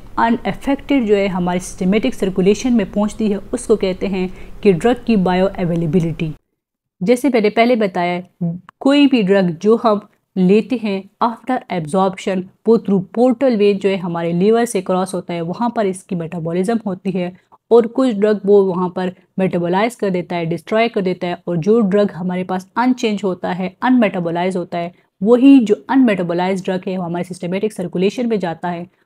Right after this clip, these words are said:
और वो effect दिखाता है। तो जिन drugs की bioavailability अच्छी होगी तो उसका effect अच्छा होगा, और बायोअवेलेबिलिटी डिफरेंट route पे भी depend करता है। यानी अगर हम आईवी medicine लें,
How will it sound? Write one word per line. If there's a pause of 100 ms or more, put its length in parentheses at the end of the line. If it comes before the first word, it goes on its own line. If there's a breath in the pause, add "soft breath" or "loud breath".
(200 soft breath)
और
वो
effect
दिखाता
है। (360)
तो
जिन (100)
drugs
की (300)
bioavailability
अच्छी
होगी (360)
तो
उसका
effect
अच्छा
होगा, (340 soft breath)
और (240)
बायोअवेलेबिलिटी
डिफरेंट (100)
route
पे
भी
depend
करता
है।
यानी
अगर
हम
आईवी
medicine
लें,